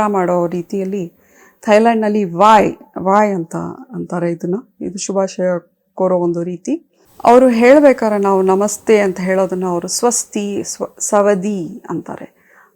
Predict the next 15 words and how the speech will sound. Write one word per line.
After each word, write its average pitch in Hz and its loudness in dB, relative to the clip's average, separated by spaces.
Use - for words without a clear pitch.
ಅದು 202 -4
ಸ್ವಸ್ತಿಕದ 226 -2
ಮೂಲ, 202 0
ಮೂಲದಿಂದಲೇ 196 -2
ಬಂದಿರುವಂಥ 175 -4
ಸ್ವಸ್ತಿ. - -10
ಸ್ವಸ್ತಿ - -8
ಅಂದ್ರೆ 220 -4
ಶುಭವಾಗಲಿ 185 -6
ಅಂತ 185 -8
ಸಂಸ್ಕೃತದ 226 -4
ಅರ್ಥ - -14
ಅದು. 180 -10
ಹಾಗೆ 233 -6
ಸಂಸ್ಕೃತದ 233 -4